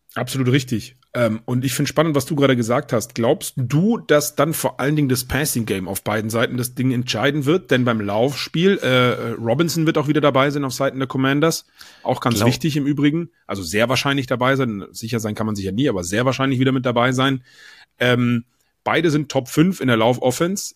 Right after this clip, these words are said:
Speaker 1: aber gegen den Lauf in der Defense, ähm, sehr schwach oder relativ schwach. Ähm, das heißt, es gleicht sich ja vielleicht aus, wenn man jetzt einfach die Statistiken hernimmt und sagt, das und das gegeneinander
Speaker 2: Und die
Speaker 1: gesetzt.
Speaker 2: Eagles waren jetzt schon okay in den letzten Spielen.
Speaker 1: In den letzten Spielen ja, aber ins-, insgesamt, ja, stimmt, Momentum, klar, und Form.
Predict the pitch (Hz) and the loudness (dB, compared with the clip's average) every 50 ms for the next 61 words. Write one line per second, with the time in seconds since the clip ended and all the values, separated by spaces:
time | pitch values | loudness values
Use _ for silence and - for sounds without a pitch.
0 | _ - 120 127 123 127 127 123 113 110 117 131 156 160 147 131 120 117 120 123 | _ -2 -2 0 0 2 0 0 0 2 2 2 4 4 4 2 4 4 4 2
1 | 139 - 131 120 110 101 107 139 160 - - 120 123 135 143 127 - - - 120 | 2 2 0 -2 -2 -2 -4 -6 -6 -2 0 2 2 2 0 -2 -6 -8 -6 -4
2 | 117 117 117 117 117 117 117 - _ _ _ _ _ _ - 113 110 110 - - | -2 -2 -2 -2 -2 -4 -4 -6 _ _ _ _ _ _ -8 -6 -4 -4 0 0
3 | 127 113 - - - - 95 95 92 113 131 117 101 101 - - - 104 95 82 | 0 0 0 -4 -10 -8 -6 -4 -2 0 0 0 -2 -4 -6 -6 -2 -2 -2 -2
4 | - - - _ _ _ - - - - - _ _ _ _ - 110 110 104 101 | -2 -6 -12 _ _ _ -20 -20 -20 -20 -20 _ _ _ _ -6 -4 -4 -4 -6
5 | 98 - 113 - - 117 147 139 - 120 117 - - 107 85 147 139 - - 127 | -6 -8 -8 -2 0 0 0 0 0 -4 -8 -6 -4 -2 -2 -2 -4 -4 -4 -4
6 | 123 113 - 123 113 113 - - 76 113 123 - 110 107 113 107 101 - 113 113 | -2 -2 0 0 0 -2 -2 -2 -2 0 0 0 0 -2 -2 -4 -4 -4 -4 -2
7 | 113 107 - 104 - - 104 - 135 123 123 - 110 98 98 123 135 123 117 110 | -2 -2 -2 -4 -2 -2 -2 0 0 0 0 0 0 2 2 2 2 2 0 0
8 | 113 117 117 120 - 110 113 - 107 95 110 120 127 - - - 113 110 113 104 | 0 0 0 0 -2 -4 -4 -4 -4 -4 -4 -4 -4 -4 -6 -6 -6 -6 -4 -2
9 | 107 127 139 131 127 117 131 131 143 107 117 120 123 123 120 113 - - 135 131 | -2 0 0 0 2 2 2 2 2 2 0 0 0 0 0 -4 -4 -4 -6 -6
10 | 127 127 123 - 123 - - 117 120 113 107 95 92 - - 110 - - 110 98 | -6 -8 -10 -12 -10 -6 -4 -4 -2 -2 -2 -4 -4 -6 -6 -10 -8 -6 -4 -4
11 | 92 92 90 - - 151 151 147 160 170 - - 208 - - - 175 160 135 127 | -4 -4 -6 -4 -2 0 0 2 2 0 0 0 -2 -2 -2 -2 -2 0 0 0
12 | 117 107 101 101 110 123 143 131 - - - 156 143 - - 127 135 139 151 156 | 0 -2 -2 -6 -4 -4 -4 -6 -6 -6 -6 -6 -4 -2 -2 2 2 2 2 0
13 | - 113 120 135 131 117 110 - - - 147 151 175 170 - - 135 123 120 120 | 0 0 2 2 2 0 -4 -8 -4 0 2 2 2 0 -2 -2 0 2 2 2
14 | 151 156 165 170 175 185 175 - - 139 131 139 - 120 117 - - 135 151 190 | 2 2 0 0 0 0 -4 -4 -2 0 0 0 0 -4 -4 -2 0 2 2 2
15 | 254 254 - | 0 -2 -8